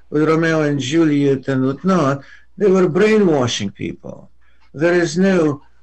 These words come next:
romance, there's no poetry about that. It's just,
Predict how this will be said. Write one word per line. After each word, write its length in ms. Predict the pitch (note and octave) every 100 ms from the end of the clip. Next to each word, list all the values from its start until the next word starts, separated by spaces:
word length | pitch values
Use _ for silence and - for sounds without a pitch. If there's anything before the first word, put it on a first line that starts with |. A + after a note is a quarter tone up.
| -
romance, 460 | E3+ E3 A2+ G#2+ -
there's 220 | E3 F3+
no 200 | F#3+ F#3
poetry 560 | - F#3 D3 C3 B2
about 400 | A#2 G#2+ A2+ G2+
that. 320 | G2+ F#2 F2+ - - - -
It's 200 | G3+ -
just, 460 | F#3+ F#3 - -